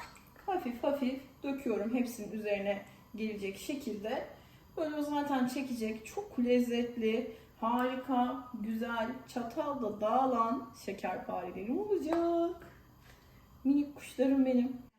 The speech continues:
Canlar, şimdi bugün ana yemek olarak patates oturtma yapacağız. Öncelikle patateslerimi bakın yuvarlak yuvarlak şöyle, çok ince değil, çok kalın da olmamak kaydıyla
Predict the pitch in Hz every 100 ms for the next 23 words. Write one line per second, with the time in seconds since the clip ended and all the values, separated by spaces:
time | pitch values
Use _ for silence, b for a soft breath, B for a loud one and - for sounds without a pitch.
0 | _ _ - 302 302 262 247 277 - 277
1 | 240 254 269 262 285 294 247 226 233 254
2 | 285 - 294 269 285 277 262 233 - 220
3 | 202 196 233 320 - B B - - 349
4 | 269 254 262 262 311 277 254 262 240 226
5 | 214 214 247 - - b b - 285 -
6 | 208 247 285 302 285 233 226 226 240 220
7 | 208 196 - - 285 226 190 190 - -
8 | - 381 339 320 330 294 320 339 392 -
9 | - 480 - 381 339 269 262 262 233 208
10 | 208 - 277 247 226 196 175 190 -